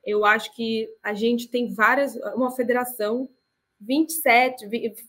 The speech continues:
diversas localidades, de muita diversidade, tá todo mundo tentando fazer alguma coisa melhor, tem gente tendo sucesso, tem gente que não tem. A gente precisa saber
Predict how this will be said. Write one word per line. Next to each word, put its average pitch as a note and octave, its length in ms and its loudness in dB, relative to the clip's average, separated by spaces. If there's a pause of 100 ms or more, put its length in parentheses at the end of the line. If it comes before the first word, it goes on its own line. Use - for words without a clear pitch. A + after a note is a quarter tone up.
(140)
diversas A#3 560 0
localidades, G3+ 720 -4
de F#3+ 120 -14 (140)
muita C4 300 -2
diversidade, G#3+ 720 -4 (420)
tá A#3 80 -16 (180)
todo F4 240 2
mundo C#4 240 4
tentando A3+ 460 -2
fazer G#3 280 -4
alguma G#3+ 340 -2
coisa G#3+ 340 -2
melhor, G3 560 0
tem A#3 140 -4
gente A#3+ 180 0
tendo C4 160 -2
sucesso, - 380 -2
tem B3 100 -4
gente B3 160 -2
que - 80 -10
não C#4 140 -2
tem. F#3+ 320 -6 (480)
A G#3+ 40 -6
gente - 200 -10
precisa D#4 640 0
saber B3 640 4